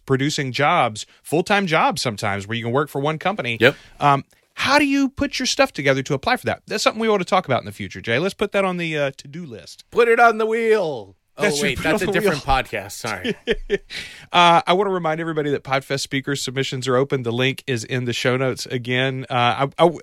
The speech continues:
Speaker 1: again, I think a lot of our audience is exactly the sort of people that Podfest is looking for to speak, particularly if you're a person of color, if you're a woman,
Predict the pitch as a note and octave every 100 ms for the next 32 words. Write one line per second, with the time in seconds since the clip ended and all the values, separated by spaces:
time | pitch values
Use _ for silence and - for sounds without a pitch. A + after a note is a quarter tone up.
0 | - E3 D#3 A#3 D#3+ E3 E3+ G#3+ F3 D3+
1 | E3 E3+ C#3+ C3 C#3 C3+ G3 A3+ - -
2 | - - C#3+ C#3+ B2 C3+ C#3+ E3 D3 C#3
3 | D3+ C3 - C#3 D#3 D3+ D3+ - - _
4 | A#2 A#2+ B2 B2 A#2+ - - - - C3
5 | C#3 C#3+ C3+ - A2+ A2+ B2+ D#3 D3+ D#3+
6 | F#3+ - - - E3+ A#3 - - C#3 B3
7 | - D#3+ D3+ C#3 C3+ - - - C3 -
8 | B2+ B2+ B2 - D3+ C3+ B2+ - E3+ D#3
9 | A2+ A2 B2 B2 A#2 D3 D#3 A#2 G#2